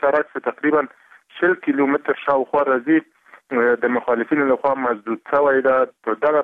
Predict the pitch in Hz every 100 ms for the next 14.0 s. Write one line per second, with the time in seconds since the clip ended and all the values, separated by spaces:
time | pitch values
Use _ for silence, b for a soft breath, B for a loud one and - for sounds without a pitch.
0 | - 143 135 - 143 127 - 143 120 113
1 | 113 - 113 120 135 123 127 131 131 117
2 | 113 110 107 - 135 b b b b 120
3 | 110 120 123 135 131 117 117 127 123 -
4 | - 117 - 113 139 - 135 131 127 -
5 | 113 - 135 139 120 B B B - 117
6 | 110 110 151 147 135 127 127 120 117 _
7 | - 110 113 131 127 127 123 120 120 113
8 | - b b _ 113 113 131 135 127 -
9 | 131 120 117 131 123 120 117 123 120 113
10 | 110 135 127 117 123 127 127 - 113 113
11 | 135 151 160 139 151 127 - 151 131 117
12 | 113 135 120 120 113 - - - B B
13 | B B - 160 220 202 - 160 - 208